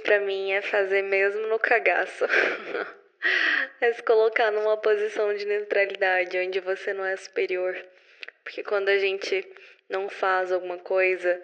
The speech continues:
é, por insegurança, é como se a gente colocasse, é, a nossa necessidade de se manter seguro acima da necessidade de atender as outras pessoas. Então,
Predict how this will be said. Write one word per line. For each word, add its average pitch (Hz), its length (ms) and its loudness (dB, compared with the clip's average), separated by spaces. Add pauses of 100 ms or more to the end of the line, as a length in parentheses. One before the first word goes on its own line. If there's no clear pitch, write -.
(680)
é, 175 540 0 (300)
por 190 100 0
insegurança, 190 840 0
é - 20 -2
como 202 300 -6
se - 80 -4
a 202 40 -2
gente 196 220 -6
colocasse, 196 880 -4 (1080)
é, 185 480 -2
a 185 80 2
nossa 190 300 -2
necessidade 190 640 2
de 190 220 -10
se - 200 -8
manter 185 400 -4
seguro 185 580 -2 (520)
acima 208 680 0 (840)
da 190 340 4 (120)
necessidade 185 840 0
de 190 220 -2
atender 202 520 -2
as 196 140 -2
outras 196 320 -6
pessoas. 185 640 -6
Então, 180 480 -8